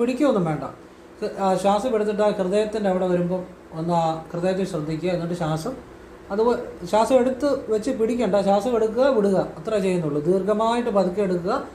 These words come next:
ദീർഘമായിട്ട് പതുക്കെ വിടുക. അങ്ങനെ ഒരു മൂന്ന് തവണ ചെയ്യുക, അത്രയും മതി. അപ്പോൾ ശ്വാസം എടുക്കുമ്പം ആ ഹൃദയത്തിൽ വന്നതായി വരുമ്പം ആ ഹൃദയത്തിലൊന്ന് മനസ്സ് കൊണ്ടുപോവുക. എന്നിട്ട് ശ്വാസം പതുക്കെ ദീർഘമായിട്ട് ഈ വെളിയിലോട്ട് വിടുമ്പം ഈ ഉള്ളംകൈയിൽ തട്ടണം.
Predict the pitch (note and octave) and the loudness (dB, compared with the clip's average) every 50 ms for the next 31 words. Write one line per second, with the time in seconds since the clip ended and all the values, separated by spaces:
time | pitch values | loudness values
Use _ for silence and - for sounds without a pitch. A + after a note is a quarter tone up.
0 | - - - A#3 A#3+ G#3+ A3 A3+ A3+ A3+ A3+ A3+ G3+ G3 G3 F#3 F3 F#3+ F3+ E3+ | -16 -8 -4 -2 -2 0 0 0 0 0 0 2 2 2 2 2 0 -2 -2 -2
1 | D#3 D3 C#3 C#3 C#3+ - - - - - - - - - A#3 C4 C4+ C4 C4 B3 | -2 -2 -2 -4 -6 -10 -16 -20 -20 -20 -20 -20 -14 -8 -4 -2 0 2 2 2
2 | A#3+ B3 C4 C4 A#3 A3+ G#3 G#3 G#3 F3+ D#3+ E3+ D#3+ D#3+ E3 D#3+ D#3+ F#3+ F#3+ F3+ | 4 4 4 4 4 4 4 4 2 2 0 -2 0 0 -2 -2 0 -2 -2 -2
3 | D3+ C3+ B2 A#2+ A#2+ - - - - - - - - F#3+ G#3 G#3 G#3+ G#3 G#3+ A3 | -2 -4 -6 -8 -12 -14 -18 -20 -20 -20 -20 -12 -8 -6 -4 0 0 2 2 2
4 | G#3+ C4 B3 A3 G#3+ G#3+ - A#3 A3 G3+ G3+ G3+ G3+ - - - - - E3+ F3+ | 2 2 4 2 2 0 -2 -4 -2 0 -2 -2 -2 -6 -12 -16 -14 -6 -4 -2
5 | F#3+ F#3+ F#3 G3 F3+ F3 G3+ G#3+ G#3+ G#3+ A#3 A3 G3+ F#3 F3+ F#3 F#3 F#3+ F#3+ F#3+ | -2 0 -2 -2 0 0 2 2 2 0 0 0 2 2 2 2 2 2 0 0
6 | - E3+ F3 F3 F3 F3 F#3 E3+ - - - - D#3+ E3+ E3 D#3 F3 D#3 F3+ G3 | 0 0 2 2 2 2 0 0 -2 -6 -10 -10 -8 -8 -4 -4 -2 -2 0 0
7 | G3+ F#3+ G#3 F#3 F3 E3+ E3 D#3+ D#3+ D#3+ - - F3 D#3+ D#3 C#3 D3 C#3+ C#3+ D3+ | 0 0 -2 -2 -2 -2 -2 -2 -4 -4 -4 -4 -4 -4 -4 -4 -4 -4 -2 -2
8 | E3+ - - - - - - - - - - A3 A#3+ A#3 A3 G#3+ G#3+ G#3 A#3 A#3 | -4 -4 -6 -10 -16 -20 -20 -20 -18 -12 -6 -4 0 2 4 4 4 4 2 0
9 | G3 G3+ F#3+ G3+ G#3 G3+ G#3 A3+ A3+ G3 F#3 F#3 F3+ E3 F#3 F#3 F#3 F#3 F#3 F3+ | 0 0 2 2 0 0 0 -2 -2 0 0 -2 -2 -2 0 0 0 0 0 0
10 | F#3 F3+ F3 A#3 C4+ C#4 - - - - - - - - - - - F#3+ F#3+ G3 | -2 -2 -2 -2 -4 -4 -6 -10 -16 -20 -20 -20 -20 -20 -20 -12 -8 -4 -2 -2
11 | A3+ B3 - - - - F3+ E3+ F3 F3+ G3 G#3 A3 G#3+ G3+ G#3 F#3 F3 F3 F3 | -2 -4 -6 -10 -14 -8 -4 0 0 2 4 2 2 2 2 0 2 2 2 2
12 | F3+ G3 G#3 G3+ G3 - - - - - E3+ G3 G#3 A3 A3+ A#3+ B3 A3+ - - | 2 0 -2 -4 -8 -12 -16 -20 -18 -14 -10 -8 -8 -6 -6 -4 -4 -6 -6 -10
13 | - - F#3+ F3+ F#3+ G#3+ G#3+ G#3+ G#3 G#3 G3+ G3 F3 F#3 E3 D#3 D#3+ F3 E3+ D3+ | -12 -6 -2 0 2 2 2 2 2 2 2 2 0 -2 -2 -2 -2 -4 -6 -6
14 | B2+ | -8